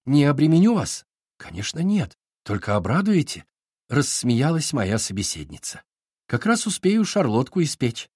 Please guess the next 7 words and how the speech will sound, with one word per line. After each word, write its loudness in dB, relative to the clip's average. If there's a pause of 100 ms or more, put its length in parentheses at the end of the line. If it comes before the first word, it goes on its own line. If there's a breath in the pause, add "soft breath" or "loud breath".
(460)
«Пожалуйста, -4
не 2
хлопочите -2
у 4
плиты», -6 (320)
взмолился 0
я. -12